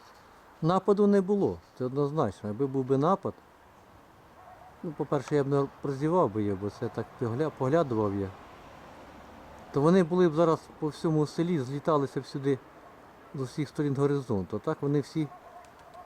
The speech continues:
як були, так і є. В одному місці, в кучкою. Не розумію я. Так дивлюсь без камери. Вітер не такий, щоб знести його.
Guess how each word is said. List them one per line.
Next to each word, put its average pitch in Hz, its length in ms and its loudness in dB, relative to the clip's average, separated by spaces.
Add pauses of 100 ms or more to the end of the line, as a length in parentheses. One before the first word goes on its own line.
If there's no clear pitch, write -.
(180)
як 127 120 -2
були, 139 220 0
так 143 260 -4
і 147 40 -2
є. 117 260 0 (1400)
В 123 60 -6
одному 120 320 0
місці, 139 380 -2
в 104 60 -4
кучкою. 139 540 -4 (1600)
Не 123 180 -4
розумію 135 640 2
я. 135 200 0 (340)
Так 123 180 -2
дивлюсь 139 220 -2
без 131 240 0
камери. 104 460 2 (1700)
Вітер 165 240 2
не 180 120 4
такий, 185 280 0
щоб 120 200 0
знести 123 520 0
його. 104 300 0